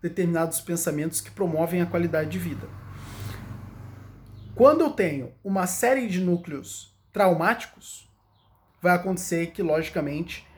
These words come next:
eu vou, eu vou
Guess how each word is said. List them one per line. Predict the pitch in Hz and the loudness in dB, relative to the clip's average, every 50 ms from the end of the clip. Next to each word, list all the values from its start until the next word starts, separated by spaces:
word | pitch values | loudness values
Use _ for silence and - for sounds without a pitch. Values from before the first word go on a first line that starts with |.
| - - - - | -20 -14 -4 2
eu | 190 185 180 170 | 4 4 4 4
vou, | 151 147 160 160 160 160 160 160 165 160 160 160 160 160 156 156 156 151 147 151 151 151 151 151 147 147 151 151 151 151 147 147 143 - - - - - - - - - - - - - - - - | 2 0 0 0 0 2 2 2 2 2 2 2 2 2 0 0 -2 -2 -4 -4 -6 -6 -6 -6 -6 -6 -8 -8 -10 -10 -12 -12 -14 -14 -18 -20 -20 -20 -20 -20 -20 -20 -20 -20 -20 -20 -20 -14 -6
eu | - 151 | -4 0
vou | 143 160 170 170 165 165 - | 2 4 6 6 6 6 4